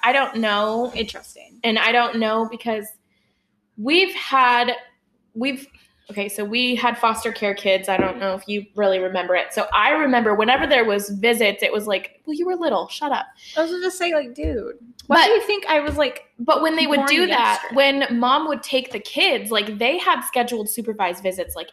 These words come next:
Speaker 1: at C P S. It was not like a,
Speaker 2: Yeah.
Speaker 1: "Oh, mom would take them to the house." Like, that was never allowed. So I didn't even realize that you could have supervised visits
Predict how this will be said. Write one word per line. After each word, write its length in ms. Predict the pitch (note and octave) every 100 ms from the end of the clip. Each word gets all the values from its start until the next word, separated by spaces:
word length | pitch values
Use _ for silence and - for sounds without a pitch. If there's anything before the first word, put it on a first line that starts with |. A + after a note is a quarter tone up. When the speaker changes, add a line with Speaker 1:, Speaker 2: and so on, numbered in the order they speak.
| -
Speaker 1:
at 260 | - -
C 180 | - F#3
P 220 | - E3
S. 260 | E3 - -
It 140 | - -
was 180 | G3+ G3+
not 640 | G#3+ G#3 F#3+ F3+ E3+ -
like 220 | G3 F3+
a, 120 | F3 E3+
Speaker 2:
Yeah. 400 | C4+ B3+ - - - - -
Speaker 1:
"Oh, 460 | B3 G#3+ G3 F#3+ -
mom 340 | G3+ G#3 F3+
would 100 | F#3
take 200 | - F3
them 140 | E3+ F3
to 120 | F#3
the 60 | -
house." 340 | C3 - -
Like, 160 | F#3 G3
that 180 | F3+
was 120 | G#3 G3+
never 340 | G3 F3+ F#3+
allowed. 460 | F#3 F3 D3 A3+ A3+
So 200 | G3 - -
I 60 | D4
didn't 160 | F#4 E4
even 240 | A#3+ G#3+
realize 500 | F#3+ G3 A#3+ C#4 C#4
that 120 | B3 G#3
you 120 | G#3
could 200 | - G#3
have 180 | - A3
supervised 580 | - B3 A#3+ B3 B3 B3
visits 320 | C4 C#4+